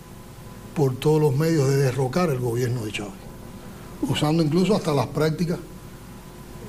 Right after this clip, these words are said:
más perversas. Recuerden que a Chávez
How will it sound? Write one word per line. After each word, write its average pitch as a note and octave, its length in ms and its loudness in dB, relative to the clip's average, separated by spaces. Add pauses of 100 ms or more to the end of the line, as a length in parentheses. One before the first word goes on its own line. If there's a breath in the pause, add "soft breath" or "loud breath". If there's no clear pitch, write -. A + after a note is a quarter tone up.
más C#3 180 4
perversas. C#3 560 2 (760)
Recuerden C3 420 2
que E3+ 140 2
a A#2+ 120 0
Chávez D#3 340 0